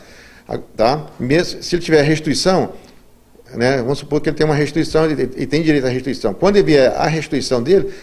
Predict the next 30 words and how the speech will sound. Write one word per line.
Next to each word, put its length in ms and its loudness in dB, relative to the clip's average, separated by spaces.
aí 160 0
desconta 600 -2
a 80 -2
multa 400 0
que 160 -2
vai 160 2
ter, 180 -2
porque 160 -4
ele 180 2
declarando 460 2
fora 220 2
do 60 -2
prazo 360 2
vai 140 0
ter 100 -4
uma 140 0
multa, 320 -4
e 120 -2
aí, 140 -2
aí 160 -2
faz, 240 -2
faz 320 -6
desconto. 480 -6
Agora 280 4
vamos 180 2
ver 80 6
outro 160 0
caso, 260 2
a 60 0
pessoa, 500 2